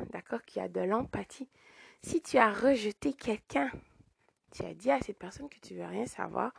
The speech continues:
et que tu as été avec quelqu'un d'autre, tu l'as humilié, menti, euh, triangulé, tu as déclenché une campagne de salissage contre cette personne. C'est-à-dire que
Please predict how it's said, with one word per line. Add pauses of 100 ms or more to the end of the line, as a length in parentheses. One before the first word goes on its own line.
(580)
et
que
tu
as
été
avec
quelqu'un
d'autre,
tu
l'as (180)
humilié,
menti, (540)
euh,
triangulé,
tu
as
déclenché
une
campagne
de
salissage
contre
cette
personne. (2250)
C'est-à-dire
que